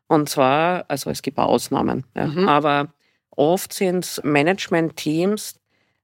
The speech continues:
Speaker 1: wo der Chef quasi Ja-Sager um sich hatte.
Speaker 2: Ja.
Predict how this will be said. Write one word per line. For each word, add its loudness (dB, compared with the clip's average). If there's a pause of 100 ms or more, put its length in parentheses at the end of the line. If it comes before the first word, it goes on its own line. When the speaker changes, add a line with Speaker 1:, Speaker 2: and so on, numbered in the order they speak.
(120)
Speaker 1:
wo 4
der 2
Chef 0 (220)
quasi 0
Ja-Sager 2
um -2
sich -6
hatte. 2 (160)
Speaker 2:
Ja. 2